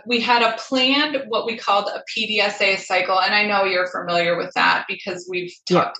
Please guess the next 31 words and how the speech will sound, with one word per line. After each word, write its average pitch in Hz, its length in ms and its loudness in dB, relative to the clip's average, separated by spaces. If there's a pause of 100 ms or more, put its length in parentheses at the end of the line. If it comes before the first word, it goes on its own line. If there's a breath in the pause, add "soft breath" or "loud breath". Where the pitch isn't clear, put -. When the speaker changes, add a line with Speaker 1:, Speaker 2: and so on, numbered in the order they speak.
Speaker 1:
about - 220 0
that - 260 0
before. 180 680 -2
Um, 185 340 0
we 220 100 -4
had 226 160 4
a 208 140 0
planned 247 560 0 (400 loud breath)
P 240 180 2
D 220 140 2
S 202 200 2
A 196 160 2
cycle - 840 -4 (600)
right 208 440 2
when 196 140 -2
the 185 80 -4
pandemic 180 600 -2
happened. - 600 -8 (720 soft breath)
And 226 160 2
so 233 340 6
it, - 260 4
it 247 140 6
actually 285 380 2
was 233 220 2
pretty 214 260 -2
great 196 400 -2
timing 220 600 -2 (100)
for 226 80 0
our 202 180 4
program 247 580 2
because 190 580 0